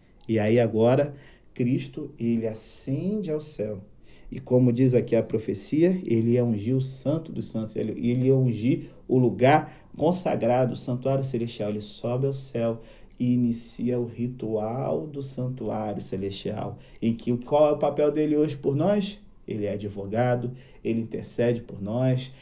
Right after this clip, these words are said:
vivendo sempre a interceder por eles, esse sacrifício que foi de uma vez por todas. E nisso o Papa, os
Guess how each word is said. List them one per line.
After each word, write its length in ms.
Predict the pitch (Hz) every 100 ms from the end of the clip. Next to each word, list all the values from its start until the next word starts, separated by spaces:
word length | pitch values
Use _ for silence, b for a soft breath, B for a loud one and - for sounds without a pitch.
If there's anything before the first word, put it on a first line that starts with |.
| B B
vivendo 460 | 117 110 123 135 131
sempre 460 | - 139 156 143
a 40 | 131
interceder 540 | - 131 123 120 127
por 180 | - 110
eles, 320 | 120 123 110
esse 120 | 127
sacrifício 580 | - 131 120 - 139 135
que 80 | 120
foi 320 | - 143 139
de 100 | 139
uma 220 | 151 147
vez 180 | 131 147
por 220 | - 147
todas. 400 | - - 151 139
E 80 | 156
nisso 360 | 160 170 185 160
o 20 |
Papa, 580 | - - 165 185 - 147
os 240 | - -